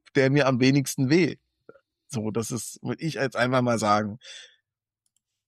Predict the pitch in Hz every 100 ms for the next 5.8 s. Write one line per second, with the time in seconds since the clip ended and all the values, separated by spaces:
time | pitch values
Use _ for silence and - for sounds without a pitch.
0 | - 127 190 170 208 170 139 143 135 143
1 | 139 127 135 135 127 123 135 135 - 123
2 | 143 135 127 135 131 117 135 147 190 190
3 | 165 143 147 135 - 156 147 117 120 170
4 | 196 190 185 175 - 175 151 165 - 156
5 | - 160 170 151 147 160 - -